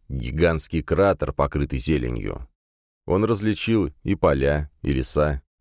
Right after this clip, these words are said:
и даже реку вдалеке. Дракон взял правее, хлопнул пару раз крыльями, набирая высоту, но чем ближе подлетал к сердцу оазиса, тем сильнее снижался.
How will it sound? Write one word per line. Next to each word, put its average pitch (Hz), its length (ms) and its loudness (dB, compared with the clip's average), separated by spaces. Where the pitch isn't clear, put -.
и 73 40 -2
даже 76 320 0
реку 101 260 0
вдалеке. 60 640 -6
Дракон 87 500 2
взял 95 280 4
правее, 80 600 2
хлопнул 104 600 2
пару 98 280 6
раз 98 240 2
крыльями, 98 500 2
набирая 85 420 4
высоту, 80 640 2
но 78 160 2
чем 78 280 0
ближе 80 320 0
подлетал 76 480 0
к - 80 -14
сердцу 71 400 0
оазиса, 71 540 2
тем 73 260 -2
сильнее 73 480 -2
снижался. 71 920 -2